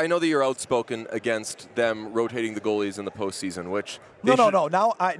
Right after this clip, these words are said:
Speaker 2: I, it's so stupid, I now demand that they do it. I
Speaker 1: Because you
Speaker 2: demand
Speaker 1: want,
Speaker 2: it.
Speaker 1: you're doing that Adam Jones thing. You're rooting for them to do the thing so you can be proven right.
Speaker 2: Pretty much. But whatever. No, let's see it. Fuck it. Let's see it.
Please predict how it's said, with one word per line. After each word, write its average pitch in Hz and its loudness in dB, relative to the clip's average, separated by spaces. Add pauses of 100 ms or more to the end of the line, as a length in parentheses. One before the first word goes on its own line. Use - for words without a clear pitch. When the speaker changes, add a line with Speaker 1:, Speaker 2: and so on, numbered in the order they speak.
Speaker 2:
I, 180 4
it's 202 -6
so 202 0
stupid, 262 -4 (420)
I 175 6
now 180 4
demand 165 -2
that 156 -4
they 147 0
do 117 -4
it. - -8 (600)
I 165 6
Speaker 1:
Because 196 8
you 175 2
Speaker 2:
demand 185 6
Speaker 1:
want, 185 4
Speaker 2:
it. 180 -8
Speaker 1:
you're 190 2
doing 185 4
that 170 4
Adam 165 2
Jones 151 2
thing. 113 -4
You're 131 0
rooting 156 2
for 143 2
them 135 0
to 131 -10
do 131 0
the 123 -2
thing 123 -2 (120)
so - 0
you 131 2
can 131 -6
be 127 2
proven 110 -2
right. 82 -2
Speaker 2:
Pretty 294 4
much. 190 0 (220)
But 226 2
whatever. 277 6
No, 302 6
let's 349 -2
see 427 0
it. - 2 (240)
Fuck 330 2
it. 208 0 (220)
Let's 240 0
see 240 0
it. - 2